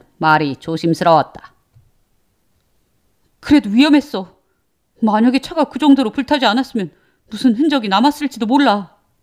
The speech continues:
Speaker 1: 주미가 단호하게 말을 막았다.
Speaker 2: 희저, 우리가 짠 시나리오대로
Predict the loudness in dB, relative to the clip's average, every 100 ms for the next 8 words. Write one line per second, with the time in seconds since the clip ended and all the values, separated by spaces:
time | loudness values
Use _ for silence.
0 | _ _ _ _ _ _ _ _ _ _
1 | _ _ _ _ _ _ _ _ _ 0
2 | 2 2 0 -2 -2 2 2 0 -4 -4
3 | 0 2 2 2 0 -4 -10 _ _ _
4 | _ _ _ _ _ _ _ _ _ _
5 | _ _ _ _ -4 -2 0 -2 -4 _
6 | _ _ _ _ -2 0 -2 -2 -2 0
7 | 0 0 0 -2 -4